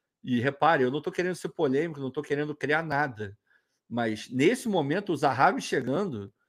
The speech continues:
beleza, ele seria muito mais titular por conta do nome, de qualquer, é, outra coisa que faça relação a futebol europeu, algo do gênero, do que propriamente encaixe no time de hoje. Agora,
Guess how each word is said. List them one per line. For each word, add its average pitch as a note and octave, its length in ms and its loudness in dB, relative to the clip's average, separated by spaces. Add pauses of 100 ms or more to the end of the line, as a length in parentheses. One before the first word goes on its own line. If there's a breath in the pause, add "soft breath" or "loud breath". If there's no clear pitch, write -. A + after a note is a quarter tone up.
(540)
beleza, D3 500 6
ele F#3+ 120 0
seria F#3+ 440 2
muito G3+ 340 -4
mais F3+ 240 2
titular G3+ 640 0
por C#3+ 120 -4
conta D#3 280 0
do D#3 160 0
nome, D3 380 2
de - 100 -16
qualquer, C#3+ 320 -2 (800)
é, G#2+ 640 0
outra C3+ 280 0
coisa C#3+ 300 2
que - 80 -16
faça C#3+ 260 0
relação C#3+ 520 -2
a A2+ 260 -6 (240)
futebol B2+ 420 2
europeu, C#3 600 4
algo C3+ 220 2
do B2 120 -2
gênero, D#3 360 -2
do C#3+ 100 -2
que D#3+ 100 -6
propriamente F3 720 -4 (460 soft breath)
encaixe F3 640 2
no G3 160 0
time G#3 340 -6
de E3+ 160 -4
hoje. A2+ 420 4 (440)
Agora, A#2+ 600 6